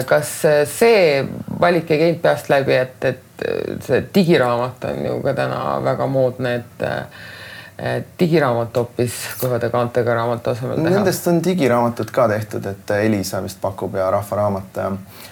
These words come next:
Speaker 2: Ma ise nagu olen selles mõttes vanakooli mees, et ikkagi
Speaker 1: Tahaks seda
Speaker 2: tahaks katsuda nuusutada ja
Speaker 1: näppude
Speaker 2: hästi paljud
Speaker 1: vahele.
Speaker 2: inimesed on seda kingituseks ostnud ja e-raamatut nagu kinkida on kuidagi imelik, et, et
Speaker 1: Jaa,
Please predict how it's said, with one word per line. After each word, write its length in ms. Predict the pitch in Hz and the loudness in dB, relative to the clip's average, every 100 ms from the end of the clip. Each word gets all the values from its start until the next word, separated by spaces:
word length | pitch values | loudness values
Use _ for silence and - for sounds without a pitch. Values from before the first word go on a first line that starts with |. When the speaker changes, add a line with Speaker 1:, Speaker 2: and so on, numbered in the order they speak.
| - | -14
Speaker 2:
Ma 160 | - 110 | -4 0
ise 260 | 147 151 107 | 2 2 0
nagu 320 | 101 101 104 101 - - - - - _ - - - | 0 0 -2 -2 -4 -8 -20 -20 -20 _ -20 -20 -6
olen 300 | 113 104 98 | -2 0 0
selles 220 | 117 101 | 0 0
mõttes 280 | 101 104 101 | -2 -6 0
vanakooli 480 | 117 107 98 101 101 | 2 2 0 -2 -2
mees, 300 | 98 98 95 | -2 -4 -6
et 80 | - | -8
ikkagi 380 | - - 98 98 | -10 -8 -6 -6
Speaker 1:
Tahaks 340 | - 165 151 - | 0 2 2 2
seda 220 | 143 143 | 4 6
Speaker 2:
tahaks 240 | 135 135 | 4 2
katsuda 400 | 156 160 160 123 202 | 4 4 4 4 6
nuusutada 520 | 165 147 135 117 101 | 6 4 2 4 4
ja 100 | 107 | 6
Speaker 1:
näppude 480 | 113 - - - 185 | 4 0 -8 0 4
Speaker 2:
hästi 160 | 214 262 | 6 6
paljud 240 | 214 202 | 6 6
Speaker 1:
vahele. 80 | 170 | 6
Speaker 2:
inimesed 260 | 190 120 120 | 6 4 4
on 80 | |
seda 140 | 110 113 | 4 2
kingituseks 520 | 156 165 120 113 101 | 4 4 2 0 0
ostnud 280 | 117 117 110 | -2 0 2
ja 60 | 123 | 4
e-raamatut 480 | 131 123 104 - 90 | 4 4 2 -2 -6
nagu 160 | 101 | -4
kinkida 440 | 101 127 120 101 98 | 0 0 0 -2 -4
on 80 | 98 | -2
kuidagi 240 | 98 104 | 0 0
imelik, 340 | 107 92 92 - | 0 -2 -8 -12
et, 220 | 104 - 98 98 - - | -10 -4 -4 -4 -8 -14
et 180 | - - 175 190 | -6 2 4 6
Speaker 1:
Jaa, 360 | 202 196 214 | 6 6 4